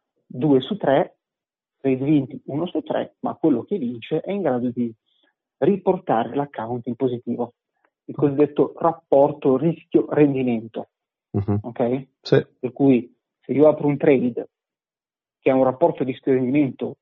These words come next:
Speaker 1: due a uno, nel senso che se va a target guadagno dieci, se invece perdo, perdo cinque.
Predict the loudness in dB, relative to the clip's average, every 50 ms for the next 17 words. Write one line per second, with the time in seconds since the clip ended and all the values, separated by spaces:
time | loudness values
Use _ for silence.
0 | _ -10 -2 2 4 6 8 8 8 8 8 8 8 6 6 2 0 -2 -2 -4
1 | -6 -6 -6 -8 -10 -10 -10 -14 -16 -16 -10 -8 -4 0 2 2 2 0 -2 -8
2 | _ _ _ _ _ _ _ -16 -14 -4 0 0 2 2 2 2 2 0 0 -2
3 | -4 -20 _ _ _ _ _ _ 0 2 4 4 4 2 2 0 -2 -4 -6 -8
4 | -8 -8 -8 -8 -10 -10 -12 _ _ _ _ _ _ _ _ _ _ _ _ _
5 | _ _ _ 0 0 2 4 6 6 4 4 2 -6 -12 -4 0 4 4 4 4
6 | 4 2 0 0 0 0 0 0 0 2 0 -2 -2 -4 -6 -6 -6 -4 -2 -2
7 | -2 -2